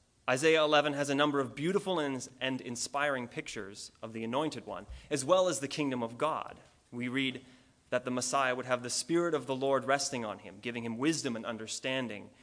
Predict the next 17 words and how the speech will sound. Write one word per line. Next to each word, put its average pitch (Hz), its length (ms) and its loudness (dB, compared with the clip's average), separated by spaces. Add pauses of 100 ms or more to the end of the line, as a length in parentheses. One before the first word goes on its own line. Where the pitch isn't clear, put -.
(680)
We 147 120 2
read 175 180 2
about 151 220 4
this 143 140 4
series 185 460 2
of 135 140 -6
enemies 135 500 2
that 131 100 -4
will 127 140 0
no 131 180 4
longer 127 380 0
live 131 320 2
at 113 200 -6
enmity 127 440 -4
with 110 200 -4
each 107 220 -10
other. 117 360 -4